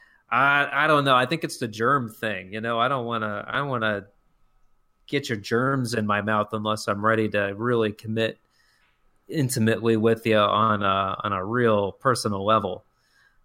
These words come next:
Um, so I don't know. Kissing, kissing, I feel like would be the same. I think kissing for the most part would be unchanged. But, uh, but I think adding the fist bump in with the handshake and the hug, I think it simplifies things.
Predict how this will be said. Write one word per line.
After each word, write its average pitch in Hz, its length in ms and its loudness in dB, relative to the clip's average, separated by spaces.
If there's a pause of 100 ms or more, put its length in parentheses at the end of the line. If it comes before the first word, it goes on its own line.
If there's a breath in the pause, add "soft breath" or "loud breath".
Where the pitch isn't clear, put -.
(120)
Um, 95 480 0 (420)
so 143 220 4
I 151 100 6
don't 143 180 6
know. 117 160 4
Kissing, 180 640 2
kissing, 262 400 4
I 196 100 4
feel 208 240 4
like 170 260 4
would 143 180 0
be 165 140 4
the 139 120 4
same. 127 360 0
I 120 80 0
think 220 240 -2
kissing 202 340 0
for 147 160 0
the 135 80 -2
most 147 320 2
part 120 360 2
would 120 200 -6
be 113 380 -4 (520)
unchanged. 143 1200 -2 (760)
But, 117 360 0
uh, 117 260 4
but 123 100 2
I 147 80 4
think 151 260 -4
adding 135 580 0
the 117 120 -4
fist 170 380 -4
bump 120 280 0
in 131 180 -2
with 117 160 -4
the 117 80 -2
handshake 131 500 -2
and 113 120 0
the 110 60 0
hug, 120 320 2
I 117 60 2
think 127 220 -6
it 127 80 -4
simplifies 113 640 -4
things. 95 420 -10